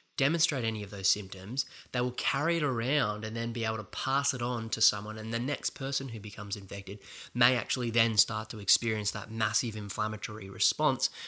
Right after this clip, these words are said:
which starts to be life-threatening for them. Now, in saying that, most people from the world who have been exposed to covid nineteen, eighty percent of people have had very mild symptoms.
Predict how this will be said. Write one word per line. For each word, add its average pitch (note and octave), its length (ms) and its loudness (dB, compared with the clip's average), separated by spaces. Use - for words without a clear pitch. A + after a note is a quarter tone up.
which B2+ 140 6
starts A2+ 240 0
to - 60 -8
be A2+ 100 -4
life-threatening G2 720 -8
for F#2+ 280 -8
them. F#2 180 -14
Now, D3+ 100 4
in D#3 180 6
saying F3 360 6
that, A#2+ 220 4
most C#3+ 480 4
people D#3+ 340 0
from A#2+ 440 0
the B2+ 180 -2
world B2+ 280 6
who D3+ 40 0
have D3 80 0
been B2+ 160 0
exposed A2 460 2
to - 60 -6
covid G2+ 400 -6
nineteen, G#2 440 -4
eighty D#3 200 6
percent F3 280 2
of D#3 100 -2
people C3 340 -2
have A#2 160 -2
had A2 180 -4
very A2+ 360 -2
mild G#2+ 500 -4
symptoms. - 540 0